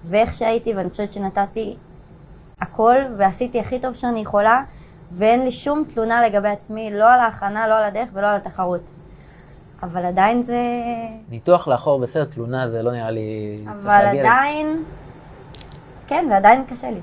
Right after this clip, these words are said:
Speaker 2: עכשיו, אני חייב, אה, לעבור
Speaker 1: <laughs>
Speaker 2: לתחרות הקבוצתית. אני הרגשתי קצת כאילו כמו איזה רויאל רמבל ב-W W F.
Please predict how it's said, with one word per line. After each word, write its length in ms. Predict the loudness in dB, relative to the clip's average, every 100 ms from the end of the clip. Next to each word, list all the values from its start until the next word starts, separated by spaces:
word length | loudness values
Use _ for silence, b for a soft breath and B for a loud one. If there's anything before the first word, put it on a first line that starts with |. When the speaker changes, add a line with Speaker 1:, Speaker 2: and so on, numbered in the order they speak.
| -12
Speaker 2:
עכשיו, 160 | -8
אני 120 | -6 -4
חייב, 240 | 0 2
אה, 140 | 4
לעבור 280 | 4 2 2 4
Speaker 1:
<laughs> 40 |
Speaker 2:
לתחרות 560 | 4 2 -6 -6 -4 -2
הקבוצתית. 640 | -4 -8 -10 -8 -6 -6 -8 -20 -20 -20 -20 -20 -20 -20 -20 -16
אני 200 | -8 -2
הרגשתי 420 | 2 2 2 -2 -8
קצת 240 | -4 -4 -4
כאילו 520 | -6 -4 -4 -8 -10 -10
כמו 180 | -6 -6
איזה 180 | -6
רויאל 340 | -4 -2 -2 -2
רמבל 360 | -6 -6 -6
ב-W 680 | -6 -6 -4 -4 -4 -4 0
W 220 | 0 2
F. 420 | 2 4 2 2